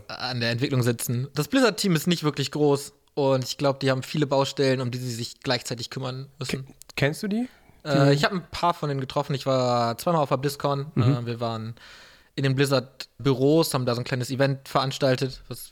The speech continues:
Speaker 1: wir organisiert haben, wo ich ziemlich stolz drauf bin. Und das sind alles nette Leute. Aber, äh, da
Speaker 2: Ab
Speaker 1: ist auch viel Kopfschütteln zwischendurch.
Speaker 2: Kriegen die noch weniger Schlaf als du?
Speaker 1: Ich denke, ja.
Speaker 2: Ja.
Speaker 1: Also, ja.
Speaker 2: Okay.
Speaker 1: Also, man muss sich mal angucken,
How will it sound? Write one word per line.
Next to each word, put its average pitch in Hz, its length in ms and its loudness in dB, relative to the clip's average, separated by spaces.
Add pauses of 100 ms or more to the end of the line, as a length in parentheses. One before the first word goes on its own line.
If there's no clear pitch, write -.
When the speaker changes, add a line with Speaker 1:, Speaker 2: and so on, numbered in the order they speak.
(180)
Speaker 1:
wir 135 140 0
organisiert 123 520 -2
haben, 120 160 -2
wo 117 80 -10
ich - 100 -18
ziemlich 196 200 -4
stolz 165 240 -2
drauf - 180 -20
bin. 151 180 -8 (480)
Und 170 100 4
das 185 120 2
sind - 80 2
alles 254 240 2
nette 240 200 2
Leute. 208 440 2 (1300)
Aber, 135 640 0 (360)
äh, 156 160 -8
da 151 100 0
Speaker 2:
Ab 135 60 4
Speaker 1:
ist 127 100 0
auch 160 140 2
viel 196 200 -2
Kopfschütteln 143 640 -4 (320)
zwischendurch. 143 580 -8 (840)
Speaker 2:
Kriegen 143 180 2
die 127 60 6
noch 127 180 2
weniger 117 240 2
Schlaf 113 260 -2
als 120 160 -6
du? 151 160 -4 (140)
Speaker 1:
Ich - 120 -10
denke, 104 280 -10
ja. 113 100 -14 (100)
Speaker 2:
Ja. 120 200 2
Speaker 1:
Also, 139 320 -4
ja. 117 320 -6
Speaker 2:
Okay. 127 180 0
Speaker 1:
Also, 156 220 4 (640)
man 185 220 2
muss 226 160 2
sich - 160 -2
mal 175 120 2
angucken, 165 600 -2